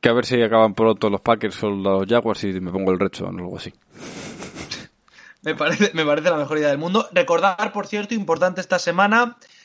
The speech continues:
Speaker 2: a muchos nos interese, a mí personalmente tampoco, pero es el Open de, de, el, el Open no,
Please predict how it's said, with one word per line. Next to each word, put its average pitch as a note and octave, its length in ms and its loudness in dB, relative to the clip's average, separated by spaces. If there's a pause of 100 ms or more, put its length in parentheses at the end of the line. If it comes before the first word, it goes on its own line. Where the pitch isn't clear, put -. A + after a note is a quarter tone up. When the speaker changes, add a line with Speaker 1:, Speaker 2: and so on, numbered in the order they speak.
(300)
Speaker 2:
a D#3+ 120 0
muchos A3 240 -4
nos F#3+ 160 -6
interese, A3 520 0
a D3+ 120 -6
mí F3 160 -6
personalmente D#3+ 440 -4
tampoco, G3+ 640 0
pero G#3+ 580 4
es G3 320 -4
el G#3 180 0
Open G3+ 340 -2
de, F#3 1300 2
de, C3+ 100 2
el, D3 80 6
el D3 240 6
Open D3+ 220 6
no, C3 160 0